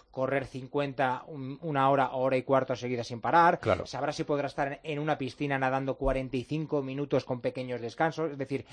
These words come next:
Speaker 1: son las pautas que van a marcar,
Speaker 2: Claro.
Speaker 1: eh, cuál es nuestro umbral de rendimiento y cómo podemos saber si podemos ir a más, podemos progresar o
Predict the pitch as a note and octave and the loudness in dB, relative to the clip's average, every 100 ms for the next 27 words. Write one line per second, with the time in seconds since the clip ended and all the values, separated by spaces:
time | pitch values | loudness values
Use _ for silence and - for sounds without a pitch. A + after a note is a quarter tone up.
0 | E3+ - E3+ E3 D3 F#3 F#3+ G#3 F#3+ D3 | -18 -2 2 4 4 4 2 2 -2 -2
1 | C3 C#3 D3+ C#3+ C#3 F3 F3 - G2 - | 0 2 2 0 2 0 0 -2 0 0
2 | B2+ B2 A2+ A2+ C#3 D3+ C#3+ - C3+ C3 | -2 -2 -4 0 0 2 -2 -4 0 0
3 | C3 C3 B2 C3 E3 D3 B2 A#2+ B2 C3 | 0 -2 -4 -2 0 0 -2 0 0 0
4 | C3+ A#2+ D#3 E3 - D#3 - - A#2+ B2+ | 0 4 4 2 0 0 -2 -6 -8 -6
5 | C3+ B2+ - A#2+ C3+ G#3 - - G#2+ C3 | -6 -8 -6 -2 4 4 4 -4 -8 -8
6 | - C#3 C#3 D#3 - A3 A3+ - G3 | -8 -4 -2 0 4 4 4 4 4